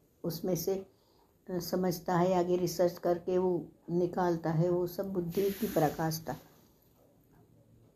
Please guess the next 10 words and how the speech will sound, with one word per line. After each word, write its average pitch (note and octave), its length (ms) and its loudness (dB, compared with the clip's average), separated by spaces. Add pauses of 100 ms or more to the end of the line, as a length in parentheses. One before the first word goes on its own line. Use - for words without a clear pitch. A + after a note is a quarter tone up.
(760)
पर E4+ 340 12 (800)
विज्ञान B3+ 460 10
भैरव B3+ 300 12
में A#3+ 160 8
गुरुदेव G3+ 380 8
बताते F#3 420 0
हैं, F3+ 240 2
"बुद्धि G#3 440 8
निस्सिमताम C#4+ 760 8
गताम", D#3+ 420 2